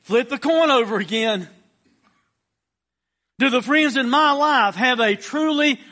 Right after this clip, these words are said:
loyal friend in me? It's one thing to evaluate the friends that you have, but evaluate the friendship that you offer. Uh, evaluate if you're really being a loyal friend to someone else,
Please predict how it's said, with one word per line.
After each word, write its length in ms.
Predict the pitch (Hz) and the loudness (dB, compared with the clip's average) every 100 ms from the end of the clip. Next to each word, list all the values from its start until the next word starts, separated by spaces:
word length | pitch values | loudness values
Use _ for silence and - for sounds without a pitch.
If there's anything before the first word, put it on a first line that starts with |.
| - | -14
loyal 720 | 151 202 285 277 269 269 - - _ | -2 2 2 2 0 -2 -4 -14 _
friend 680 | - 247 285 233 165 170 147 _ _ - | -6 -2 0 0 -4 -8 -14 _ _ -4
in 280 | 233 226 202 | 0 0 0
me? 320 | 170 131 120 _ _ _ _ _ _ _ _ _ _ _ _ _ _ _ _ _ _ | -2 -6 -12 _ _ _ _ _ _ _ _ _ _ _ _ _ _ _ _ _ _
It's 320 | - 320 285 269 | -2 0 0 0
one 200 | 330 359 | 0 2
thing 160 | 330 | 2
to 120 | 294 | 0
evaluate 680 | 269 302 330 320 269 254 247 - _ _ _ _ _ _ _ - | 0 2 2 0 0 0 -2 -8 _ _ _ _ _ _ _ -6
the 120 | 208 | -2
friends 260 | 285 294 | 0 0
that 180 | 240 196 | -2 -6
you 120 | 220 | -4
have, 360 | 220 302 277 190 - 180 | -2 0 2 0 -4 -4
but 100 | 240 | -2
evaluate 640 | 240 294 320 294 277 277 233 | 0 2 2 0 0 -2 -2
the 140 | 220 | -6
friendship 540 | 262 294 269 - 269 | -2 0 0 -2 -2
that 180 | 233 - | -4 -4
you 160 | 285 277 | -2 0
offer. 400 | 180 143 160 120 _ _ _ _ _ _ _ _ _ _ _ _ _ _ _ | -2 -4 -8 -20 _ _ _ _ _ _ _ _ _ _ _ _ _ _ _
Uh, 200 | 262 302 | 0 2
evaluate 540 | 269 302 311 294 294 269 | 2 2 0 0 0 0
if 160 | 247 | -2
you're 240 | 254 277 247 | -2 0 0
really 260 | 294 311 | 2 0
being 200 | 233 277 254 | 0 -2 0
a 60 | |
loyal 420 | 233 233 285 285 254 | 0 2 2 2 -2
friend 400 | 240 262 285 233 | -2 -2 0 -2
to 60 | |
someone 340 | - 262 240 240 | -4 -4 -2 0
else, 220 | 254 | 0